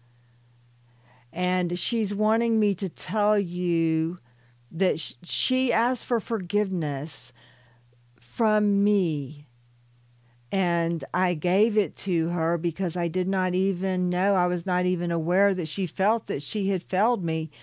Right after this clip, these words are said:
and let me down as a child. But she did, she felt that.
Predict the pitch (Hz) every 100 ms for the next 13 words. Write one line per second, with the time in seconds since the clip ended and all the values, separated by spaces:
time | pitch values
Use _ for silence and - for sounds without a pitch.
0 | - - 190 185 180 196 202 196 185 190
1 | 233 202 170 170 180 160 - 190 220 262
2 | 170 151 156 151 - 208 185 196 226 233
3 | - 208 - 190 208 269 - 165 139 135
4 | -